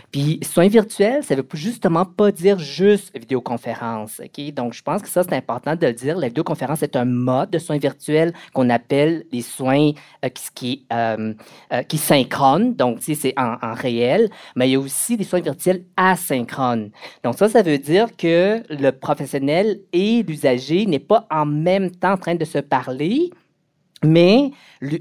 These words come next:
mais le, le patient peut envoyer ses symptômes,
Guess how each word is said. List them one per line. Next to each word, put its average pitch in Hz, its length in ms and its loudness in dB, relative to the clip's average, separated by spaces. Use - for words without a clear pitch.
mais 160 520 -2
le, 139 440 0
le 127 140 -4
patient 160 340 0
peut 226 160 -2
envoyer 175 760 -2
ses - 320 -4
symptômes, 175 840 2